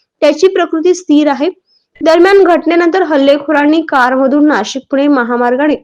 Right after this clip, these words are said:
नांदूर शिंगोटेच्या दिशेने पलायन केले.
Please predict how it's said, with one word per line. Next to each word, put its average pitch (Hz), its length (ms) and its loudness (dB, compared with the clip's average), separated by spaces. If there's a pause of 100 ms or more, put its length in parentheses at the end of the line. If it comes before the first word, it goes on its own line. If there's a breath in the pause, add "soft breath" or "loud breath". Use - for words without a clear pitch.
(400)
नांदूर 320 420 2
शिंगोटेच्या 370 520 0
दिशेने 302 360 0
पलायन 214 540 -2
केले. 190 180 -4